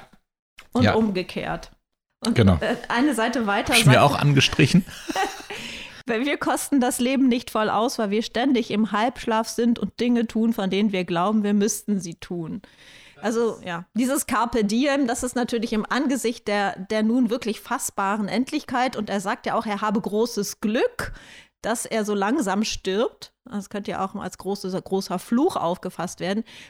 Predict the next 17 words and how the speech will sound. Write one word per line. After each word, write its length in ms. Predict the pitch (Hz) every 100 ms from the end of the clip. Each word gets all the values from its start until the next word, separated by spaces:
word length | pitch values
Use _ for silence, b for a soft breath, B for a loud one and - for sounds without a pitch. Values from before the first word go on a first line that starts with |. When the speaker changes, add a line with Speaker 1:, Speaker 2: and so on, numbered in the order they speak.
| -
Speaker 1:
weil 200 | 208 254
er 120 | 233
diesen 300 | 214 240 240
Prozess 520 | - 220 - 226 -
dann 380 | - 208 262 254 -
so 400 | 220 190 220 240
bewusst 580 | 220 214 202 233 - -
gehen 280 | 190 247 262
kann 280 | - 220 226
und 260 | - 214
auch 200 | - 202
anderen 420 | - 226 214 202 208
Menschen 460 | 196 220 - 202
noch 340 | 196 190 - 185
was 160 | 196
mitgeben 540 | 214 - - 135 160 160
kann. 320 | - 160